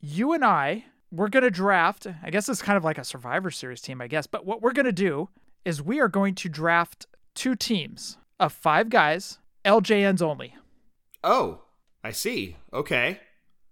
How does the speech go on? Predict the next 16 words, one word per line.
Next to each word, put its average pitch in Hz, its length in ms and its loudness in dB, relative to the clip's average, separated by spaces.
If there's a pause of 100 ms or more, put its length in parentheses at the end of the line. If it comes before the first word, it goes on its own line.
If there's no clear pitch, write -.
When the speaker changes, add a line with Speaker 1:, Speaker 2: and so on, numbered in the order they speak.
Speaker 1:
Yes. 156 200 -2
Speaker 2:
So 170 100 0
we 165 120 2
have 160 120 4
our 147 140 6
whole 190 200 4
pile 196 460 4
of 160 80 0
L 185 140 4
J 180 280 0
Ns 165 140 -4
in 147 80 -6
front 165 220 -4
of 165 100 -2
us, 170 300 -4 (560)
and 131 680 2